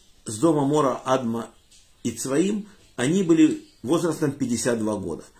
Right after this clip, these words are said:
А царь пятьдесят один год. То есть он ещё не полностью столько нагрешил, как эти города. Типа он говорит: "Ну, ангелы говорят, угождаете в этом и оставайся в этом царе".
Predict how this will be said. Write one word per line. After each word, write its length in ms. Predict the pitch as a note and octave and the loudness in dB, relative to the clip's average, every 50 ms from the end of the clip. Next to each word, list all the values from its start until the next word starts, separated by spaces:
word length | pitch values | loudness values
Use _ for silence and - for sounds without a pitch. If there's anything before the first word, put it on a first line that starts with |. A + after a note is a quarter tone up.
| - - _ _ _ - | -20 -20 _ _ _ -6
А 140 | A2 A#2+ A#2 | -4 -4 -2
царь 320 | - - D#3+ F#3 F#3 F3 - | -2 -2 0 0 0 0 0
пятьдесят 360 | C#3+ A#2+ - - B2 G#2+ A#2 | -2 -2 0 0 -2 -2 -2
один 200 | A2+ A2 G#2+ G2 | -2 -2 -2 -2
год. 220 | F#2+ F#2+ D#2 - | -2 -4 -4 -2
То 80 | - A2+ | -2 -2
есть 140 | A2 A2 D3+ | 0 0 0
он 140 | D3 C#3 | 0 0
ещё 220 | C#3 C3 - C#3 C3 | 0 -2 -2 -2 -2
не 100 | C3+ B2+ | -2 -2
полностью 500 | - C3+ B2+ B2+ B2 A#2 G#2 A#2 A#2 G#2 | 0 0 2 2 2 0 -2 -2 -6 -6
столько 280 | - - A2 F#2+ A2+ | -4 -4 -4 -2 -2
нагрешил, 340 | G#2 G#2+ G#2+ G2 G2 A2+ A2 | -2 -2 -2 -4 -4 -4 -4
как 100 | F#2 G#2+ G#2 | -4 -4 -4
эти 60 | F#2+ G2 | -4 -4
города. 340 | F#2+ G#2 G#2 A2 B2+ B2 | -4 -4 -2 -2 -2 -2
Типа 220 | A2+ A2+ G2+ - A2 | -2 -4 -8 -8 -8
он 100 | G#2 G#2 | -6 -6
говорит: 360 | G#2+ A2 A2 G#2+ G2+ G2 - - - - - - | -6 -4 -4 -4 -4 -4 -8 -16 -20 -20 -18 -10
"Ну, 460 | - D3+ E3 E3 D#3+ D3+ C#3+ C3+ C3 | -6 -4 -2 0 2 2 0 0 -2
ангелы 340 | C3 C#3 C#3 C#3+ C#3+ C#3 C3 | -2 -2 -2 -2 -2 -2 -2
говорят, 280 | C3 C3+ C3+ B2+ B2 B2 | 0 0 0 0 0 0
угождаете 600 | A#2 A#2 A#2+ A2+ C3+ B2 A#2 A2+ G#2+ A2+ G#2+ G#2+ | 0 0 0 0 0 2 2 2 0 0 0 2
в 60 | C3 | 2
этом 440 | E3 E3+ D#3+ D#3+ D3+ C#3+ C#3 C#3 - - - _ - _ _ _ _ - _ _ _ _ _ _ _ - - _ _ _ _ _ _ | 2 2 2 0 -4 -4 -6 -10 -12 -18 -20 _ -20 _ _ _ _ -20 _ _ _ _ _ _ _ -20 -20 _ _ _ _ _ _
и 100 | - C#3 | -2 0
оставайся 680 | D#3 D#3 D#3 - G3 F#3+ G3 F#3+ D#3+ D3+ - C#3+ C3 A#2+ - - - | 0 0 0 -2 -4 -2 -2 -2 -4 -4 -6 -12 -14 -14 -16 -16 -10
в 60 | - | -10
этом 220 | A2 - A#2 A2 - | -8 -6 -6 -8 -8
царе". 440 | - - A#2 G#2 G2+ F#2 F2+ - | -6 -4 -2 -2 -2 -2 -4 -8